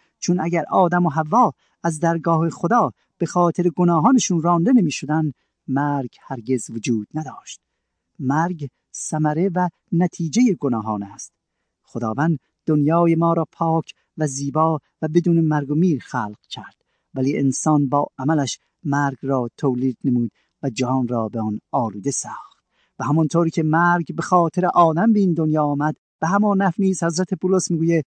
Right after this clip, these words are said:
«به خاطر رستاخیز عیسی مسیح از مردگان، حیات یا زندگی جاوید پس از مرگ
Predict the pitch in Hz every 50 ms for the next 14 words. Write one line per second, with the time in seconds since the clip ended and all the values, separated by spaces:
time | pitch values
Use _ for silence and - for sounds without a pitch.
0 | _ _ - 180 185 - - 196 196 190 - - 220 240 220 214 208 190 - -
1 | 208 202 185 - - 240 226 196 208 202 190 - - 202 202 196 180 180 165 -
2 | 196 185 156 - 180 180 175 160 143 156 160 170 175 170 151 - _ _ _ _
3 | - 180 190 202 208 214 208 196 143 160 202 208 202 185 147 175 190 190 190 180
4 | 190 226 226 202 156 185 196 185 175 165 175 208 202 190 160 - - - 180 -
5 | 190 175 139 151 165 180 185 185 180 151